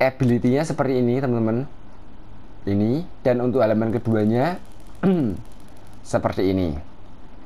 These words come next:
Oke ya, terus yang berikutnya ke player skills. Player skills-nya aku kasih scissor feint, crossover turn, step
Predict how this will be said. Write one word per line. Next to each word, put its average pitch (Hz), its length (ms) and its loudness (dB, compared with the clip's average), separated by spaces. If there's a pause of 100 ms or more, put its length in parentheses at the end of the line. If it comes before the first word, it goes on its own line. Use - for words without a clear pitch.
(800)
Oke 87 160 4
ya, 92 240 4
terus 127 460 4
yang 123 260 2
berikutnya 120 720 2
ke 131 240 4
player 123 400 4
skills. - 800 0 (560)
Player 135 240 6
skills-nya 147 480 2
aku 156 160 2
kasih 143 160 0
scissor 139 400 2
feint, 160 480 2 (640)
crossover 139 640 2
turn, 165 400 4 (400)
step - 400 0